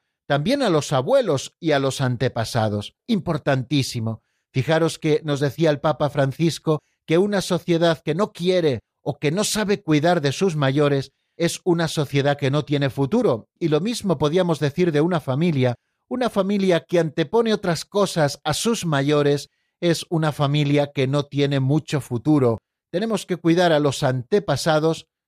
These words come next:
los que ya no están con nosotros, rezando por ellos, por los que ya no están de nuestra familia. Tenemos que reconocer a nuestros abuelos,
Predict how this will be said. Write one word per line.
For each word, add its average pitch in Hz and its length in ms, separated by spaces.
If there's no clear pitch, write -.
los 110 160
que 127 140
ya 143 100
no 156 80
están 156 260
con 143 200
nosotros, 139 580
rezando 175 640
por 131 180
ellos, 175 440
por 127 160
los 131 160
que 131 120
ya 160 120
no 175 80
están 170 260
de 143 100
nuestra 151 320
familia. 135 540
Tenemos 190 400
que 190 260
reconocer 156 960
a 147 120
nuestros 127 500
abuelos, 143 640